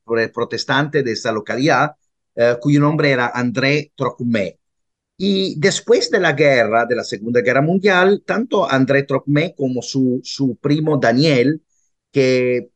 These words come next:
era director de una casa de infancia, escondió a, su, a unos niños judíos, eh, y por eso fue deportado a Buchenwald y murió allá.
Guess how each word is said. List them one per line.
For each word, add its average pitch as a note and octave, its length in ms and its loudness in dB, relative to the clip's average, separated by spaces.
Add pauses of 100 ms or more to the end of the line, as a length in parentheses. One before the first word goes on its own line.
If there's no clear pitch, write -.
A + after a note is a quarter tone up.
era C3 220 0
director C3 520 -2
de F3 60 -8
una C#3+ 180 -6
casa C3 240 -4
de B2+ 100 -8
infancia, D3 960 0
escondió C3 800 2
a, D3+ 80 2
su, B2+ 400 -6
a G#2 160 -6
unos B2 260 -2
niños C#3+ 460 2
judíos, C#3 720 0 (400)
eh, A#2 520 2 (340)
y C3+ 220 -2 (160)
por B2+ 180 0
eso C#3+ 380 2
fue B2 280 0
deportado A#2 640 -2
a A#2+ 40 4
Buchenwald B2 760 0
y A2+ 80 -4
murió G#2+ 360 -2
allá. A#2+ 480 -2